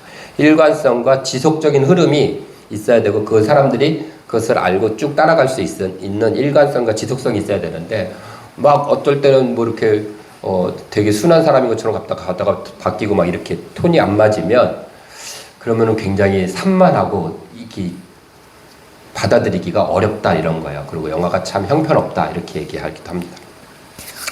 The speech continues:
우리가 읽은 본문이 그냥 휙 지나가려면은 쉽지만,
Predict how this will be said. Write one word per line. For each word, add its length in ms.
우리가 240
읽은 220
본문이 680
그냥 220
휙 180
지나가려면은 800
쉽지만, 600